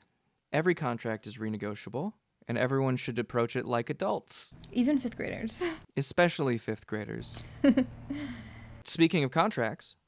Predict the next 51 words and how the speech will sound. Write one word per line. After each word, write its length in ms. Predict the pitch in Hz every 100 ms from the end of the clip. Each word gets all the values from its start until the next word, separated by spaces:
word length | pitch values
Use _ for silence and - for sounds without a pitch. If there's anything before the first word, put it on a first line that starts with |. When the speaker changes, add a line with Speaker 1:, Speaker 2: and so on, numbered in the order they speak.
| _
Speaker 1:
Seattle 280 | - 160 151
teachers 340 | 151 190 160 147
just 180 | 151
approved 360 | 143 - 220 214
a 40 |
new 120 | 143 113
contract. 500 | 117 107 - 98 -
They're 120 | 123
a 40 |
part 240 | - 139 151
of 60 |
a 40 | 135
union. 300 | 131 165 160
They 80 |
went 140 | 120 123
on 80 | 120
strike. 300 | - 135 -
They 80 |
renegotiated 680 | 117 123 120 120 - 120 117
their 120 | 107
contract, 580 | - 120 120 - 165 -
and 100 | 123
now 120 | 123
everyone's 500 | - 135 147 147 143
better 440 | - - 127 131 127
off 160 | 120
for 320 | - - 101
it. 100 | 65 -
Speaker 2:
Good 260 | 285 302 320
for 220 | - 254
them. 500 | 220 190 220 233 269 -
<laughs> 140 | - -
Speaker 1:
Our 100 | 127
last 300 | 143 160 -
podcast, 500 | 113 107 107 98 101
we 60 |
talked 260 | 110 104 -
about 220 | - -
this. 260 | - - -
Speaker 2:
Teachers 320 | - 294 294 294
are 60 |
very 160 | 254 254
important, 360 | 254 220 208
and 120 | 208 196
they 80 |
deserve 320 | 190 196 196 190
to 100 | 190
be 80 | 190
paid 260 | 196 196
more. 200 | 214 214 -
Speaker 1:
Exactly. 680 | 120 117 107 98 - 76